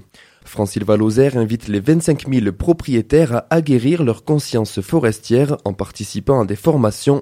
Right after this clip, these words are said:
Fochefort. Animées par le Centre régional de la propriété forestière, elles sont accessibles à tout propriétaire forestier ayant envie d'approfondir ses connaissances sur la gestion de la forêt.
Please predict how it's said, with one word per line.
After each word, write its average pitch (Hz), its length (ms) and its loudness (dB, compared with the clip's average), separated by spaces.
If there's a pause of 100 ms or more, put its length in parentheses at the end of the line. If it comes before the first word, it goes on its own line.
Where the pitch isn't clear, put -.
Fochefort. 101 720 -4 (340)
Animées 104 360 0
par 104 160 -2
le 107 80 0
Centre 110 400 -2
régional 135 680 0
de 95 100 -4
la 92 100 -2
propriété 101 560 -6
forestière, 151 680 -2 (420)
elles 180 140 0
sont 147 260 -4
accessibles 151 640 -4
à 101 80 -6
tout 185 200 -6
propriétaire 107 680 -2
forestier 139 720 -2
ayant 104 240 0
envie 104 200 -4
d'approfondir 117 680 -4
ses - 160 -12
connaissances 139 600 -4
sur 110 180 -10
la 95 120 -8
gestion 127 440 -4
de 104 80 -2
la 127 100 0
forêt. 95 380 -4